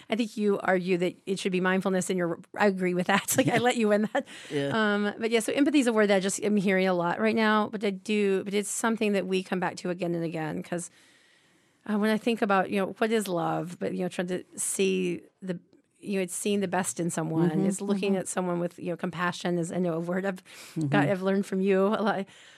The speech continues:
Speaker 1: Um, and, like, look, trying to see the world from their point of view, because when you can do that, you can connect it, like, in, in with the why that somebody just did something, you know, you know, why would someone think that, think that, do that, say that?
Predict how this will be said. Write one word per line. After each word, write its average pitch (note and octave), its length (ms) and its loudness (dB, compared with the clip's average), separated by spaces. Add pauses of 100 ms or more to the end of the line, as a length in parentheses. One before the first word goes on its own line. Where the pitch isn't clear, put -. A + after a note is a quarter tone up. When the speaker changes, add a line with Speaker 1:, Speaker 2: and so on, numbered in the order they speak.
(140)
Speaker 1:
Um, G3 600 0
and, G3+ 120 -2
like, G3+ 160 -2 (160)
look, G#3+ 260 -2
trying A3+ 180 0
to G#3+ 60 -2
see A3 400 -2
the G3 140 2
world F#3 440 2
from F#3+ 180 -2
their F3+ 140 2
point F#3+ 300 -2
of E3 100 0
view, E3+ 600 0
because - 240 -8
when F#3+ 120 -2
you F3 100 -2
can F#3 160 -6
do F3+ 160 0
that, E3 360 -2
you F#3 80 -10
can F#3+ 140 -6
connect F#3 380 -6
it, F#3+ 40 -10
like, E3 120 -8 (340)
in, G3+ 140 -2 (420)
in G3+ 220 0
with F#3+ 140 -2
the F3+ 160 -2
why E3+ 580 2 (420)
that G3 160 -4
somebody F3+ 300 -2
just F3 200 -4
did F3 160 -2
something, F3 460 -4
you E3 140 -2
know, E3 260 -4
you F#3+ 60 -8
know, F3+ 100 -2
why F3+ 260 2
would F3+ 160 0
someone F3+ 240 -2
think F#3 200 -4
that, E3+ 240 -4 (120)
think G3+ 200 -2
that, F3 200 -2
do F#3 180 -2
that, F3 200 -4
say F#3 200 -2
that? E3+ 260 -4